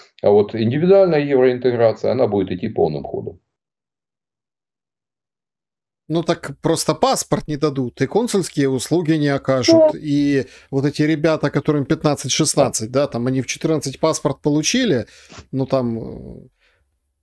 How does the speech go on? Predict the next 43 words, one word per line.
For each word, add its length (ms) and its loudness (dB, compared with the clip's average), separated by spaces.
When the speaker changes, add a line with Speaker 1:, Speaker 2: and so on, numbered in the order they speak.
Speaker 2:
тоже 280 0
доку-, 280 0
с 80 -4
документами 640 0
будут 240 -2
проблемы. 380 0
Speaker 1:
Понятно, 220 2
Speaker 2:
Всё, 140 2
Speaker 1:
понятно, 280 6
Speaker 2:
теперь 140 2
через 160 2
Speaker 1:
что 100 2
Speaker 2:
Т 80 2
Ц 160 0
К? 160 2
Speaker 1:
будут 260 -4
создавать 340 6
проблемы, 540 4
да, 240 4
но, 320 -4
э, 1000 0
знаете, 360 0
как 240 -12
вытащить, 640 0
э, 60 -6
э, 640 2
ну, 420 2
ну, 160 4
хорошо, 460 4
там, 180 -2
встанет 380 2
он 120 2
на 120 4
военный 480 2
учёт, 340 -10
ну, 400 -6
а, 300 2
а 20 0
что 180 2
его 200 6
заставит, 580 2
там, 380 -8
э, 720 -12